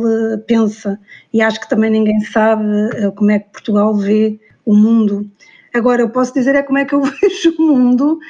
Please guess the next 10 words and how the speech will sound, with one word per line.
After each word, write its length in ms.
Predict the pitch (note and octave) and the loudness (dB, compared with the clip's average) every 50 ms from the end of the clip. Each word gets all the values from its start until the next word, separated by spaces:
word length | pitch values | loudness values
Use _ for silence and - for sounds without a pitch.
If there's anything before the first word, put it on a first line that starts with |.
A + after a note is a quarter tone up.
| - - - - - | -20 -20 -20 -10 -4
como 220 | - B3 A#3+ A3+ | 0 0 2 0
portuguesa. 680 | - G#3+ - C4+ A#3 C#4 C4 B3 A3+ G3+ - G3+ G3 F#3+ - - - - - - - _ _ _ _ _ _ _ _ _ | 0 -2 -4 -2 0 2 2 2 0 -2 -6 -8 -10 -10 -12 -18 -20 -20 -20 -20 -20 _ _ _ _ _ _ _ _ _
Eu 180 | - E4+ D#4 E4 | 0 0 2 2
acho 220 | E4+ F4 E4+ - | 2 0 0 -2
que 100 | - - | -2 0
nós 520 | D#4+ D#4+ D#4 D4+ C#4+ C#4 C4 B3+ - - - - | 2 2 2 2 0 -2 -6 -8 -10 -10 -4 0
encerramos, 1000 | - C#4+ D4 D4 - - - C4+ C4 C#4 C#4 C#4 C#4+ D4 D4 C4+ - - - - F4+ | 0 2 0 0 -2 -4 -2 -2 0 2 2 2 2 2 2 0 -2 -6 -12 -10 -6
eh, 320 | F4 C#4+ B3+ B3+ B3+ B3+ B3 | -4 -2 0 0 0 -2 -2
contradições 1300 | B3+ - C4 B3+ C#4 C4 C4 B3 C4 B3+ - - - C4 C4 C4 C4+ C4+ C#4 C4 C4 - - - - - - | -2 -2 -2 0 0 0 0 0 -2 -4 -4 -4 -2 -2 0 0 0 0 -2 -2 -4 -8 -12 -14 -14 -10 -4
insanáveis. 1160 | D4+ C4+ B3 A3+ - - C4+ B3+ A#3+ A3 G#3+ G#3 G3 G3 G#3 G3+ G3+ G3+ G3+ - - - - | -2 0 0 0 0 -2 -2 0 0 0 0 0 -2 -4 -6 -6 -6 -8 -10 -12 -14 -14 -16